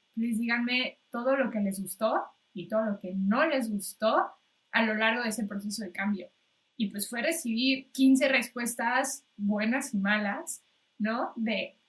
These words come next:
"Esto fue lo que a mí me funcionó y esto fue lo que a mí no me funcionó,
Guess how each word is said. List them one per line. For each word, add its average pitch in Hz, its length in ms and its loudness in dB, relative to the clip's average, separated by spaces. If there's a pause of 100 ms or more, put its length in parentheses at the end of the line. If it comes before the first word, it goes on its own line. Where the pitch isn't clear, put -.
"Esto 269 300 0
fue 247 120 -2
lo 240 120 -2
que 196 80 -4
a 190 80 -2
mí 254 200 2
me 294 140 2
funcionó 202 400 -4
y 240 160 -8
esto 214 180 -8
fue 214 140 -8
lo 208 140 -4
que - 80 -16
a - 60 -14
mí 214 280 -2
no 226 400 4
me 247 140 0
funcionó, 220 500 -2